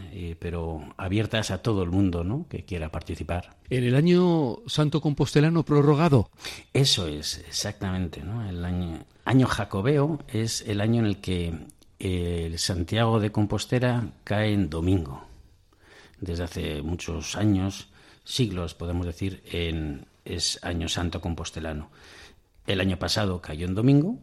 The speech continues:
Speaker 1: y, y fue año santo. ¿Qué ocurrió? Pues que la pandemia impidió realizar el Jacobeo y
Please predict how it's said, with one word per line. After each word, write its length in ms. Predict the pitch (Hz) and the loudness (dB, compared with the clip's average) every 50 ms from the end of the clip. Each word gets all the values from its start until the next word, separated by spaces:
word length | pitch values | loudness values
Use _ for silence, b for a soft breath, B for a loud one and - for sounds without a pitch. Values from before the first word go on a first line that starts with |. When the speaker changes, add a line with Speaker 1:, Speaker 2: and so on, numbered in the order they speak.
| - - | -12 -2
Speaker 1:
y, 540 | - 117 101 90 90 87 85 80 76 71 71 - _ _ | 2 2 2 4 2 0 -2 -4 -6 -8 -10 -14 _ _
y 100 | - 90 | -10 -8
fue 220 | 82 - 90 87 | -8 -6 -6 -6
año 180 | 80 82 80 80 | -4 -4 -6 -6
santo. 380 | - - 165 208 - - - - - b b b b b b b b _ | -4 -2 -2 -2 -2 -4 -12 -18 -20 b b b b b b b b _
¿Qué 100 | - - | -4 -4
ocurrió? 440 | 113 - - 127 143 160 180 151 107 | -2 0 0 2 2 4 2 2 0
Pues 200 | 92 90 87 - | 0 -4 -8 -6
que 100 | - 104 | -6 -6
la 140 | 87 85 85 | -6 -6 -4
pandemia 640 | 87 87 85 87 92 92 101 104 104 104 107 104 101 - - - | -4 -4 -4 -2 -2 0 0 2 2 0 -2 -4 -6 -12 -6 0
impidió 840 | 104 92 92 92 85 92 87 82 92 98 104 104 95 87 85 82 85 | 2 2 2 2 2 -2 -4 -2 0 2 2 2 2 0 -2 -4 -4
realizar 600 | 82 90 87 78 80 82 - - 92 85 78 80 | -4 -4 -4 -4 -6 -8 -6 -4 -4 -4 -4 -6
el 140 | 80 78 80 | -8 -8 -8
Jacobeo 760 | - - 76 - - 82 78 80 82 80 76 73 73 73 - - - - - - | -8 -8 -8 -10 -10 -10 -8 -6 -6 -6 -6 -8 -12 -14 -16 -20 -20 -20 -20 -12
y 800 | - - 95 90 87 85 82 80 78 76 78 76 73 - - | -8 -6 -4 -4 -4 -4 -6 -6 -8 -8 -10 -14 -14 -16 -18